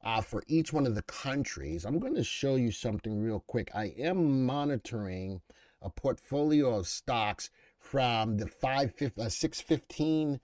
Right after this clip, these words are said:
top five picks. I'm gonna go to the portfolios. Look at that. This was from six five. Six five, top five stocks from the U S put into a portfolio, up nine point three four percent. So I'm managing these stocks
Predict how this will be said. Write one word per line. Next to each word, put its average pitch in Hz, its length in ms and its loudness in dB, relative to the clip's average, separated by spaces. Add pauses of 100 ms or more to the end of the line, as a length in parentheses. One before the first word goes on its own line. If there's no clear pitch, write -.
(340)
top 147 260 0
five 139 360 2
picks. 156 260 2
I'm 139 80 -2
gonna 180 140 2
go 160 120 6
to 127 80 4
the 107 140 2
portfolios. 135 960 0 (540)
Look 180 140 -2
at 147 100 2
that. 95 240 2 (320)
This 156 220 4
was 165 120 2
from 113 180 0
six - 320 2
five. 101 460 2
Six - 380 2
five, 110 480 2 (320)
top 151 200 4
five 147 360 6
stocks 127 400 2
from 113 120 0
the 110 80 2
U 131 240 4
S 123 200 4
put 131 200 0
into 147 240 2
a 143 80 2
portfolio, 104 800 0 (280)
up 104 180 -4
nine 117 520 2
point 131 360 -2
three 131 220 2
four 127 280 2
percent. 110 500 0 (340)
So - 160 2
I'm 139 220 8
managing 196 520 6
these 135 260 4
stocks 101 540 0